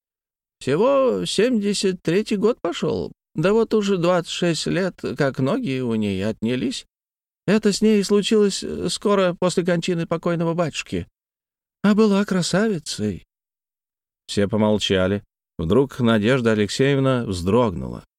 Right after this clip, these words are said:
«Что это? Летучая, кажется, мышь пролетела. Ах, какой ужас!» И она поспешно вернулась в гостиную.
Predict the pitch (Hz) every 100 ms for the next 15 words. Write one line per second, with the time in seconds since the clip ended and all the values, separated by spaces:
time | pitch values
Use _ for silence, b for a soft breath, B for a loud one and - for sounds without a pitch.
0 | _ _ - - - 226 220 233 226 220
1 | _ _ _ _ 175 247 233 262 269 262
2 | 254 - 302 302 233 143 143 139 151 156
3 | - _ _ _ - 185 - 220 220 262
4 | 285 277 117 110 - _ _ _ _ _
5 | - 87 104 113 120 - 123 127 120 110
6 | 110 107 107 101 104 113 - 101 95 95
7 | 95 98